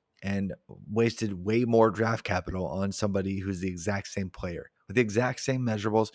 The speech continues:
with the exact same drop problems. Christian Watson.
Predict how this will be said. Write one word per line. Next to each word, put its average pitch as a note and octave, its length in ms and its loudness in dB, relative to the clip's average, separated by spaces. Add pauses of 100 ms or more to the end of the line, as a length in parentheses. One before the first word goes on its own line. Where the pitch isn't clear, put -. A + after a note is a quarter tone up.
(140)
with B2+ 100 0
the B2 100 6
exact A#2 420 0
same C3 220 -2
drop G#2+ 300 2
problems. G2+ 500 -2 (880)
Christian A#2+ 380 0
Watson. - 380 -8